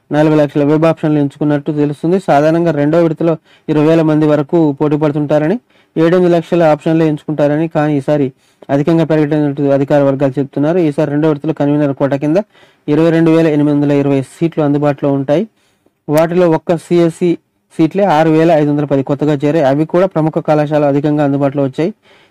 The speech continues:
ఈ నెల పదహారవ తేదీన రెండో విడత సీట్లు కేటాయించనున్నట్లు తెలుస్తుంది. అదేవిధంగా మనం ఈనాడులో చూసినట్టయితే, పదిలో ఇక ఆరు పేపర్లు అంటూ న్యూస్ కనిపిస్తుంది. వార్షిక పరీక్షల్లో సైతం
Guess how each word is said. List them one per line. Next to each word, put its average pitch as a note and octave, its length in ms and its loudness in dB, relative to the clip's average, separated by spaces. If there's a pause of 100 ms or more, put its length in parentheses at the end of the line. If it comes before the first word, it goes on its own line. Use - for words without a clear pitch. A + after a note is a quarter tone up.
(100)
ఈ E3 60 2
నెల E3 140 2
పదహారవ E3+ 340 2
తేదీన E3 420 0
రెండో D#3 300 2
విడత D#3 320 0
సీట్లు - 520 -4
కేటాయించనున్నట్లు D3+ 720 -2
తెలుస్తుంది. C#3 480 -2 (1800)
అదేవిధంగా E3+ 440 2
మనం E3 200 2
ఈనాడులో D#3+ 460 2
చూసినట్టయితే, D3+ 560 -2
పదిలో E3 360 2
ఇక D#3 160 0
ఆరు D3+ 340 0
పేపర్లు D3+ 340 0
అంటూ D3 220 0
న్యూస్ D3+ 200 -2
కనిపిస్తుంది. D#3 560 -4 (1300)
వార్షిక D#3 400 0
పరీక్షల్లో D#3 400 0
సైతం D#3+ 400 0